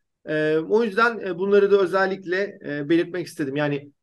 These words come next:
gerçekten konuşmayı seviyorsanız, bir şeyler paylaşmak istiyorsanız bu işe girmenizi tavsiye ederim. Öyle çok kolay kolay, yani bir maddi gelir elde etmek için, e, çok feasible bir iş olduğunu düşünmüyorum.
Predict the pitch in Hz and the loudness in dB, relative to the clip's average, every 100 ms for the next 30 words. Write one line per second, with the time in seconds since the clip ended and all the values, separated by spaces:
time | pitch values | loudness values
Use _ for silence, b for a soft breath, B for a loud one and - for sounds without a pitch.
0 | _ - 233 240 202 202 202 196 233 233 | _ 2 2 4 2 2 -2 0 -4 -4
1 | - 202 202 202 190 196 - 139 123 - | 2 4 6 6 8 6 6 -6 -10 -14
2 | - _ - 147 185 190 185 185 170 175 | -20 _ -12 -2 4 4 4 0 2 0
3 | 170 185 175 - - 185 - 151 127 123 | -2 -8 -10 -12 0 2 2 -4 -6 -10
4 | - _ - - 156 151 147 131 151 151 | -18 _ -20 -4 0 0 0 0 0 2
5 | 143 160 - 147 143 156 127 131 147 143 | -2 -4 -2 -2 -2 -6 -4 -4 -4 -6
6 | - 165 - 160 160 156 - 151 147 139 | -6 -10 -2 0 0 -2 -4 -4 -2 -4
7 | 143 165 170 175 175 185 160 170 175 165 | -4 0 2 0 0 -2 2 2 2 0
8 | 175 170 180 147 160 156 175 165 165 _ | -2 -4 -10 -6 -8 -6 -6 -6 -12 _
9 | _ _ _ 143 143 143 143 139 175 - | _ _ _ -8 -4 -4 -6 -4 -6 -4
10 | 180 151 160 151 143 147 147 143 135 143 | -4 0 0 2 2 0 0 -2 0 -4
11 | 131 127 139 120 110 104 | -6 -10 -10 -10 -10 -14